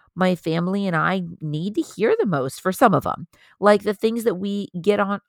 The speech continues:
off track about that I wanna make sure that we remember, the things I think we need. And if you're doing this mostly for yourself, what do you need to hear the most? You know? Like, one of a, one of ours is, "In this house, we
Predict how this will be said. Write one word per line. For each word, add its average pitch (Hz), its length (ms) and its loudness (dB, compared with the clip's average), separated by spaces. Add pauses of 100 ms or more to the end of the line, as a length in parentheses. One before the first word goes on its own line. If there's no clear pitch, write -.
off 180 280 -4
track 190 380 -2
about 160 420 -4
that 156 360 -4
I 156 340 -2
wanna 185 280 -4
make 185 200 -6
sure 208 520 -2 (500)
that 165 220 4
we 226 140 -2
remember, 226 840 2 (100)
the - 100 -8
things 240 260 0
I 233 100 2
think 220 300 -6
we 214 140 -4
need. 214 300 0
And 139 100 0
if 151 140 -8
you're 180 100 0
doing 180 260 0
this 185 180 -4
mostly 165 400 -2
for 170 100 -10
yourself, 156 480 -2 (300)
what 180 240 6
do 277 60 0
you 294 160 -4
need 170 300 -4
to 302 80 4
hear 131 400 -2 (140)
the 151 80 -6
most? - 640 -8 (480)
You 175 180 0
know? 190 320 -2 (240)
Like, 185 140 2
one 220 160 4
of 208 120 2
a, 160 160 -2 (320)
one 202 220 4
of 202 280 0 (200)
ours 170 380 4
is, 156 220 -2
"In 190 180 2
this 208 180 -6
house, 165 380 -2
we - 160 -6